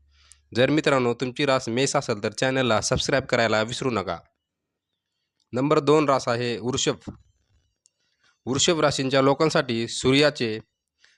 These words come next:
गोचर शुभ ठरणार आहे. या लोकांच्या पगारात वाढ होईल.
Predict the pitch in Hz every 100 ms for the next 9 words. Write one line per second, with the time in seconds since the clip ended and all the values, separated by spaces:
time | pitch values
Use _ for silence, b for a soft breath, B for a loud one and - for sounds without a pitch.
0 | - 101 135 - 170 - 156 156 - 123
1 | 123 127 143 113 110 _ _ _ _ -
2 | 113 151 147 139 135 127 131 123 120 -
3 | _ 123 127 143 131 113 113 127 139 127
4 | 120